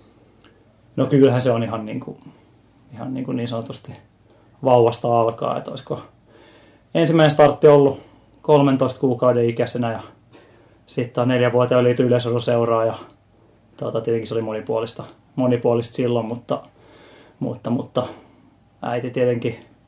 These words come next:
juoksi maratoneja hyvin aktiivisesti silloin jo yhdeksänkymmentäluvun alkuun, kahdeksankymmentäluvun loppuun tietenkin, niin paljonhan pyöri jo silloin kaikenlaisissa hölkkätapahtumissa ja mukana ja, mut eihän se nyt silloin ollut tietenkään, se oli vaan,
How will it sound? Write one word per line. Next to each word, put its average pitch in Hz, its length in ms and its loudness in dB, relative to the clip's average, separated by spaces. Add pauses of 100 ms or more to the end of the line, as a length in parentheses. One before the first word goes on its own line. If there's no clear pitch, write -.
(840)
juoksi 139 280 4
maratoneja 131 560 2
hyvin 127 200 2
aktiivisesti 127 540 0
silloin 120 340 0
jo 117 180 -2 (340)
yhdeksänkymmentäluvun 117 720 -6 (880)
alkuun, 117 400 0
kahdeksankymmentäluvun 113 540 -2
loppuun 113 260 -6
tietenkin, 127 460 -6 (280)
niin 120 180 -12 (160)
paljonhan 113 380 -2
pyöri 120 240 0
jo 113 80 0
silloin 113 300 -6
kaikenlaisissa - 560 -8 (520)
hölkkätapahtumissa 139 920 0
ja 135 80 2
mukana 123 400 -2
ja, 135 160 -4 (480)
mut 139 200 -2
eihän 135 200 4
se 147 60 4
nyt 147 100 4
silloin 139 280 8
ollut 127 140 2
tietenkään, 127 420 4
se 131 80 -4
oli 123 180 -2
vaan, 123 240 0